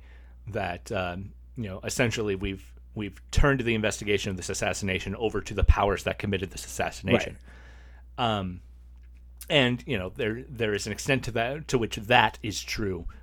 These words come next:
Speaker 1: about Jack's interaction with the police, too. Not that that detective in particular has been pressured already, but he will be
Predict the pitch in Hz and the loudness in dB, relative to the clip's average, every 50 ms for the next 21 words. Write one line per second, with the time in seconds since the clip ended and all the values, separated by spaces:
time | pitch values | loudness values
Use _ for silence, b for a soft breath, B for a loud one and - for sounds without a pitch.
0 | b - 120 110 95 107 98 101 - - 117 98 92 - - - 101 92 90 90 | b -2 -2 0 2 2 0 0 0 0 0 0 0 -2 -4 -6 -4 -4 -4 -4
1 | 85 - - - 95 90 - - - - - 95 85 - - - - - 143 101 | -6 -8 -10 -10 -10 -10 -10 2 2 2 2 2 -4 -8 -12 -14 -2 -2 0 0
2 | - b b b b b b b b 139 151 165 160 - - 135 135 127 - 120 | -2 b b b b b b b b 2 6 6 6 6 4 4 4 4 4 4
3 | 113 127 123 127 127 - - - - - - - - 131 120 - 127 120 - - | 6 8 10 8 8 6 -4 -18 -20 -20 -20 -4 -2 -2 4 6 6 6 6 4
4 | 117 107 - - 110 110 - - - - - 185 - - 127 110 104 95 98 104 | 2 2 2 2 0 10 10 10 12 12 6 4 6 6 4 4 4 4 2 -2
5 | - b b b b b b b b - 127 117 95 101 117 104 98 - - - | -4 b b b b b b b b 4 4 4 4 2 2 2 10 12 12 12
6 | 151 127 - - 117 104 98 - - 95 98 95 90 110 160 170 113 92 85 87 | 12 12 10 8 4 2 2 2 2 2 2 2 4 6 6 6 6 4 -2 -6
7 | - - - - - - - - - - - - - - - - - - - - | -12 -18 -20 -20 -20 -20 -20 -20 -20 -20 -20 -20 -20 -20 -20 -20 -20 -20 -8 8
8 | 123 147 123 - - 156 139 117 117 160 185 180 - - - 85 - | 10 10 10 10 4 0 0 4 8 10 10 12 12 12 12 10 8